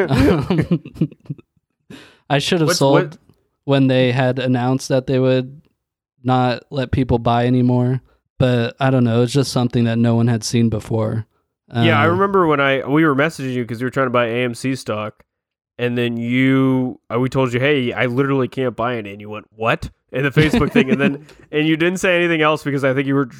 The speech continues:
Speaker 2: uh, preparing to jump out of a window.
Speaker 1: Yeah. And then that's when, that's when people like A O C and, like, Ted Cruz and everyone started,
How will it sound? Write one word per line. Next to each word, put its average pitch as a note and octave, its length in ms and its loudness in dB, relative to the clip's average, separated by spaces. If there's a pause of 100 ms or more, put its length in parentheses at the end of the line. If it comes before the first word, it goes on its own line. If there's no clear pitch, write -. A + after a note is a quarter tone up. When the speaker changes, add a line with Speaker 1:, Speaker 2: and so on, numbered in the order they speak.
Speaker 2:
uh, C#3+ 60 -2
preparing C3+ 480 0
to B2 80 -6
jump B2 240 -4
out A#2+ 100 -2
of A2+ 60 -6
a A2+ 60 -8
window. A2+ 420 -10 (580)
Speaker 1:
Yeah. B2+ 400 0 (440)
And F3 180 2
then G#3+ 160 2
that's G#3+ 260 0
when, G3+ 300 0
that's F#3 200 -2
when F3+ 120 2
people E3 260 0
like C#3 160 2
A B2+ 180 0
O B2+ 100 2
C B2+ 480 0
and, A2+ 180 0
like, A2 260 -6
Ted A#2 240 -2
Cruz B2 460 2
and A2+ 80 2
everyone A#2 320 2
started, A2+ 600 -2